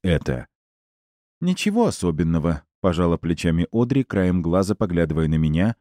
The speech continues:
словно ожидая какой-то реакции. "Но на одну ночь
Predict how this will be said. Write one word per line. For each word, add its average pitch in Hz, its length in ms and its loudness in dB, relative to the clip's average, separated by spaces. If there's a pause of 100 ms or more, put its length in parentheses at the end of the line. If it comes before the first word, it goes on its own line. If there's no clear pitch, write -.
словно 135 460 0
ожидая 92 400 0
какой-то 85 420 -2
реакции. 76 680 -2 (640)
"Но 127 220 2
на 151 160 2
одну 147 240 0
ночь 160 380 -2